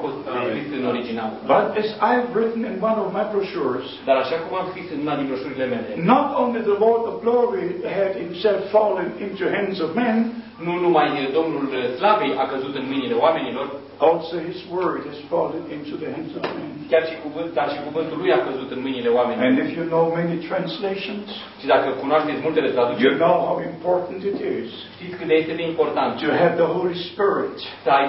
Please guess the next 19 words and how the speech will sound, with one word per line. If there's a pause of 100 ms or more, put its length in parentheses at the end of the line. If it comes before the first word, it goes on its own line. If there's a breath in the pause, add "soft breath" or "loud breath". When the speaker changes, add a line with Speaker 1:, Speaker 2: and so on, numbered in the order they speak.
Speaker 1:
Duhul
Sfânt, (200)
Speaker 2:
to (200)
guide
you
and
to (140)
lead
you
into (100)
all (100)
the (100)
truths (100)
of
Speaker 1:
ca,
Speaker 2:
the (100)
word. (220)
Speaker 1:
care
să